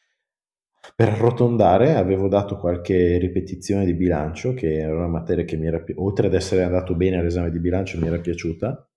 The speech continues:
E quindi provando a fare poi, eh, le ripetizioni vedevo due cose. Uno, che mi divertivo, e due,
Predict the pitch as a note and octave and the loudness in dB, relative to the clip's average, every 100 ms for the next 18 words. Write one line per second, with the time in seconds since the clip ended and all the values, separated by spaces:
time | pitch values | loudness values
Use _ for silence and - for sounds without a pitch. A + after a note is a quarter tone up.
0 | _ - - _ - G#2 - D#3 G2+ - | _ -20 -20 _ -8 -8 -2 -2 -2 0
1 | G#2+ G#2 B2+ G#2 F2 F2 - A#2 G#2 E2+ | 0 2 2 0 0 0 0 -2 0 0
2 | D#2+ - G#2+ D#2 D#2 - F2 E2+ E2+ E2 | -2 -2 0 0 -2 -6 -4 -2 0 0
3 | E2 F2+ F#2 F#2+ A2+ E3 - C3 F#3 F#2 | 0 0 -2 -4 -4 -6 -4 -4 -4 -2
4 | F#2+ A#2+ A#2+ G#2+ G#2 G#2+ F2 D#2 D#2 E2+ | 0 2 0 0 -2 -4 -4 -4 -4 -2
5 | A2+ F3 A3 G3+ G2 F2+ F2+ - E2 D#2+ | -2 -2 -2 -2 0 0 -2 -4 -10 -8
6 | - _ A#2 A#2+ B2+ D3+ F3+ - | -10 _ -8 -2 0 0 -2 -10